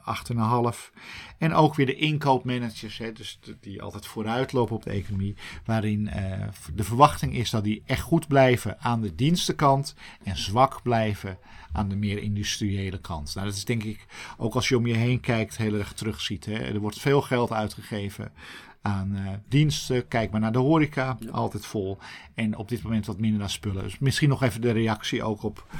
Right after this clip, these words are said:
Speaker 1: corona, hè, toen we ons helemaal volgeladen hebben met rotzooi
Speaker 2: Ja.
Speaker 1: en niks konden en nu is het andersom.
Speaker 2: Samenvattend dus, interessante cijfers komen onze kant op en toch de recessie die, eh, je kijkt er niet raar van op, kan ik het zo samenvatten, als
Speaker 1: Ja.
Speaker 2: die toch komt.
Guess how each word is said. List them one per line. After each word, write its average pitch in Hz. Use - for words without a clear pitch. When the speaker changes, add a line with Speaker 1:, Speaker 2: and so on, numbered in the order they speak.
Speaker 1:
corona, 123
hè, 110
toen 113
we 113
ons 110
helemaal 117
volgeladen 117
hebben 110
met 107
rotzooi 143
Speaker 2:
Ja. 123
Speaker 1:
en 120
niks 127
konden 156
en 117
nu 113
is 98
het -
andersom. 85
Speaker 2:
Samenvattend 151
dus, 160
interessante 165
cijfers 202
komen 190
onze 180
kant 190
op 180
en 175
toch 180
de 170
recessie 180
die, 165
eh, 175
je 165
kijkt 180
er 175
niet 196
raar 185
van 185
op, 202
kan 190
ik 180
het 196
zo 196
samenvatten, 202
als 165
Speaker 1:
Ja. 170
Speaker 2:
die 196
toch -
komt. 165